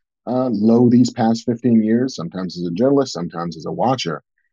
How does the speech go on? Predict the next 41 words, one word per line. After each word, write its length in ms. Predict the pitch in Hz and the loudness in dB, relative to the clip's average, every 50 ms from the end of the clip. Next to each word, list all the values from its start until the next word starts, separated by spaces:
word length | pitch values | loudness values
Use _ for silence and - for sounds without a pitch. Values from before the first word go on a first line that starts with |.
| _ - | _ -4
And, 100 | - 143 | 0 2
like, 140 | 147 151 151 131 | 4 4 4 4
th-, 160 | 185 196 202 | 4 4 4
there 120 | 185 220 226 | 6 4 4
was 100 | 202 165 | 4 4
the 80 | 151 | 2
stuff 240 | - - 160 147 143 | 2 2 2 2 2
that 100 | - 120 | 2 2
I 100 | 120 123 | 2 2
thought 260 | 123 - - 107 107 113 | 2 0 0 0 2 2
I 80 | 113 | 2
knew 180 | 110 107 107 110 | 2 2 0 -2
pretty 220 | - - 120 110 | -2 -2 -2 -2
well, 260 | 101 95 95 101 110 | 0 0 -2 0 0
the 100 | 113 110 | 0 -2
stuff 220 | - - 113 110 113 | -2 -2 -4 -4 -4
that 100 | 107 92 | -4 -6
I 100 | 98 98 95 _ - | -6 -8 -8 _ -16
kind 120 | 95 98 | -16 -16
of, 160 | 95 95 92 90 _ _ _ _ _ _ - | -16 -16 -18 -20 _ _ _ _ _ _ -10
like, 160 | 87 98 - - - | -10 -8 -8 -8 -6
thought 160 | 92 92 95 | -4 -2 -2
I 40 | 95 | -2
understood. 600 | 92 90 85 85 - - 107 104 95 90 78 - _ _ _ _ _ _ _ _ _ _ _ _ _ _ _ _ | -2 -4 -4 -6 -6 -4 -4 -4 -2 -4 -8 -10 _ _ _ _ _ _ _ _ _ _ _ _ _ _ _ _
But 220 | 120 110 117 120 120 | 0 2 4 4 4
almost 320 | 123 127 131 127 127 127 | 6 6 4 4 4 4
every 380 | 123 123 123 110 92 110 110 104 | 4 4 4 4 4 2 2 2
chapter, 460 | - - 110 101 95 95 - 90 87 | 0 0 -2 0 0 -2 -4 -6 -6
there's 180 | 90 92 85 85 | -6 -6 -6 -6
a 80 | 87 | -8
thing 260 | - - 95 92 87 | -8 -8 -8 -6 -6
that 120 | 85 85 87 | -6 -6 -6
I 120 | 90 95 95 | -6 -6 -6
just 240 | - 87 - - _ _ - | -6 -8 -10 -10 _ _ -10
didn't 320 | - 95 - 87 82 - | -8 -8 -8 -8 -8 -8
know 380 | - 87 85 82 - - - _ _ _ _ _ _ _ _ _ _ _ _ _ _ | -10 -10 -12 -12 -14 -14 -18 _ _ _ _ _ _ _ _ _ _ _ _ _ _
that, 240 | - 98 87 82 - | -4 -2 -2 -2 -2
like, 240 | - 90 90 85 80 - | -4 -4 -4 -4 -6 -6
was 200 | - 90 80 - - _ - | -8 -8 -8 -8 -12 _ -6
previously 640 | - - 107 95 87 90 82 - - 87 82 - - | -2 0 0 0 0 -2 -6 -8 -8 -10 -10 -8 -6
hitherto 640 | 110 101 90 85 85 - - 98 82 82 82 82 | -6 -4 -4 -6 -6 -8 -6 -6 -6 -6 -8 -10